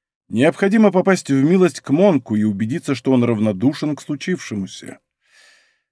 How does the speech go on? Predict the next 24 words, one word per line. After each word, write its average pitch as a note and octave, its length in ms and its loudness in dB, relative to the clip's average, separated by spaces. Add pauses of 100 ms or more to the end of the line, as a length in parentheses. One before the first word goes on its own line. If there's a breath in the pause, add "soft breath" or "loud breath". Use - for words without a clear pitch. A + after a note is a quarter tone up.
Если, B2+ 520 -4
Боже D#3+ 360 -4
упаси, D#3+ 400 -4
он D#3+ 140 -2
всё - 180 -6
ещё C#3 280 -4
сердится D#3 720 -6
и A#2 60 2
не A#2 160 2
забыл G#2+ 460 -2
обиду, C3+ 560 -8 (760)
то D#2 100 -14
я C3 180 0
отдам D#3 300 0
свои E3+ 280 -2
деньги D#3 340 0
Атосу D3+ 480 -2
и E3+ 40 0
останусь F3 480 -6
в F#3+ 100 -2
Англии, G2 420 0
сколько G#2+ 380 -6
будет A#2+ 300 -2
нужно», G#2+ 460 0